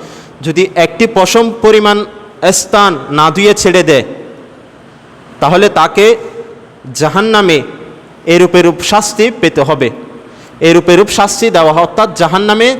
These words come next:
তাকে শাস্তি দেওয়া হবে যদি একটি পশম পরিমাণ স্থান না ধুয়ে ছেড়ে দেয়। তখন হযরতে আলী রাদিয়াল্লাহু তাআলা আনহু এই কথা শোনার পর তিনি বলেন, "আমি এরপর থেকে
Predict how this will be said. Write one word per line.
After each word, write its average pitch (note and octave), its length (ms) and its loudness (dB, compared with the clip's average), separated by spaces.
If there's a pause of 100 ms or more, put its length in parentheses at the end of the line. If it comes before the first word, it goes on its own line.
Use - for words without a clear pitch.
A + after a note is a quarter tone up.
তাকে F3 240 0
শাস্তি G3+ 360 -2
দেওয়া E3 220 2
হবে B2+ 260 -2 (300)
যদি D#3+ 320 0
একটি F3 400 0
পশম A3 300 0
পরিমাণ G#3 420 2
স্থান G#3 240 -2
না F3 180 2
ধুয়ে G3+ 300 0 (180)
ছেড়ে D#3 280 0
দেয়। A#2+ 140 -2 (1300)
তখন E3+ 360 0 (420)
হযরতে F3+ 460 0
আলী E3 240 2
রাদিয়াল্লাহু E3+ 540 2
তাআলা D#3+ 220 0
আনহু E3 260 -2
এই D#3+ 220 -2
কথা E3 220 0
শোনার F#3 320 -2
পর D#3 220 0 (920)
তিনি F#3 200 2
বলেন, E3+ 480 2 (500)
"আমি F#3+ 360 0 (220)
এরপর G3+ 420 2
থেকে A3 600 2